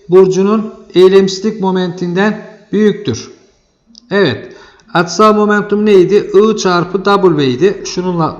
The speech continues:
doğru orantılıydı. W'leri burada eşit. Öyle yorum yapalım. W'leri eşit. Ee, I'lara bakalım. I'lara, mesela şu üçü yorumluyorum. Üçü. Ee, Ebru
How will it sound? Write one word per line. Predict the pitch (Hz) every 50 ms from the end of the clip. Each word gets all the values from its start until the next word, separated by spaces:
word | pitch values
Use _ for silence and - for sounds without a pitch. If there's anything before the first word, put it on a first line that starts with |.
| -
doğru | - 143 143 139 135
orantılıydı. | 127 127 120 117 113 110 - 107 113 131 160 233 233 - - - - - -
W'leri | - 202 208 214 220 214 220 220 226 233 233 214
burada | 233 233 220 240
eşit. | 220 240 240 - - 170 170 170 - - - - - - - _ _ _ -
Öyle | 180 196 202 196
yorum | 175 156 143 135 123 123
yapalım. | 120 107 120 123 139 190 202 - - - -
W'leri | - 160 165 165 170 165 165 165 165 165 170 175
eşit. | 165 - - 175 170 - - - - - - - _ _ _ - - - - - _ _ _ - -
Ee, | 156 156 160 165 160 160 156 156 151 143 - - - - _ _ _ - -
I'lara | 190 220 240 240 247 247 254 240
bakalım. | 226 196 - - 151 196 220 - - - - - - _ _ _ _ _ _ _ _ _ _ _ _ _ _ _ _ _ _ _ _ _ _ _ _ _ - _ _ _ _ _ _ _ _ -
I'lara, | 185 185 196 196 190 170 170 180
mesela | 185 202 - - 214 190
şu | - -
üçü | - 208 - - - 220
yorumluyorum. | 196 170 143 139 135 131 131 135 151 196 202 - - - - - - - - -
Üçü. | 160 - - - 175 196 190 - - - - - - - _ - _ - - _ _ _ _ _ _ _ _ _ _ _ -
Ee, | 165 156 156 156 151 - - - 185
Ebru | 202 202 180 208 220 233 254 254 240